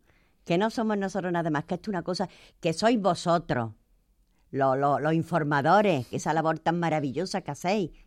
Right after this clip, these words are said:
que nos ponéis el micrófono aquí, que es que somos todos nosotros y todos co-, colaboramos, unos siendo socios, que los socios una plataforma magnífica, porque los socios es con lo que se cuenta cuando tú,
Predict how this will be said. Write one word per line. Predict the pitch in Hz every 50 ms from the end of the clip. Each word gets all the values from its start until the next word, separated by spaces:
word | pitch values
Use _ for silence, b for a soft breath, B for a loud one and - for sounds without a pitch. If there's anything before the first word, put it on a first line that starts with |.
| b _
que | - 147
nos | 143 151
ponéis | - 185 156 160 170 175 175
el | 175 170
micrófono | 165 151 - 175 190 - - 156 139 131
aquí, | 131 127 - 214 220 202 b b b b b b b b b b b b b b _ _ _ _ _ _ _
que | - 131 151
es | 196 208 - - - _ _ _ _ _ _ _ _ _ _ - - _ _ _ _ - -
que | - 156
somos | - - 226 240 247 233 - - -
todos | - 156 131 127 123 107
nosotros | 127 127 117 - - 101 85 - - 85 87 - -
y | 160 160 160
todos | - 180 175 180 196 - -
co-, | - 208 190 185 170 -
colaboramos, | - 175 165 156 147 151 151 160 170 170 156 123 - b b b b
unos | 156 170 170 160 165
siendo | - 165 147 131 110 117 113
socios, | - 196 214 240 - - 208 190 202 240 240 - _ _ _ _ _ _ _ _ _ _ _
que | - 104
los | 95 87 -
socios | - 123 107 - 127
una | 120 123 117
plataforma | 120 123 - 127 120 - - 131 131 123 123 120 120 117
magnífica, | 117 117 117 123 135 170 214 233 - - 208 160 - 175 170 180
porque | 185 180 156 - 131
los | 113 127 -
socios | - 139 143 - - - 165 b b b b b b b
es | b 160 165
con | - 180 175
lo | 170 165
que | 160 170
se | 165 - 170
cuenta | - 175 180 175 170 170 180 180
cuando | - 170 160 160 151 147
tú, | 143 - 180 180 175